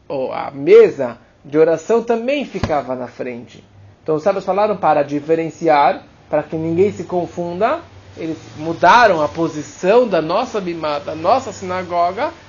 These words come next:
pro centro, desculpa, da sinagoga. Quer dizer que, para que o judeu ele tem que ser diferente,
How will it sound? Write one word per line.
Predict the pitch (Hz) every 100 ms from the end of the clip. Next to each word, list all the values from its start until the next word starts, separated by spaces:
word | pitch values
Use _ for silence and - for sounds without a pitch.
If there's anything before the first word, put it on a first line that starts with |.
| -
pro | 190 185
centro, | - 226 240 - 190 - - - - - - -
desculpa, | - - 170 160 - - - - - - - _ _ -
da | 180 208
sinagoga. | 202 185 160 151
Quer | 160
dizer | 170 185
que, | 180
para | - - 175
que | 170
o | 196
judeu | 175 180 214
ele | 302 254
tem | 254
que |
ser | 233
diferente, | 196 175 165 165 220 240 - 131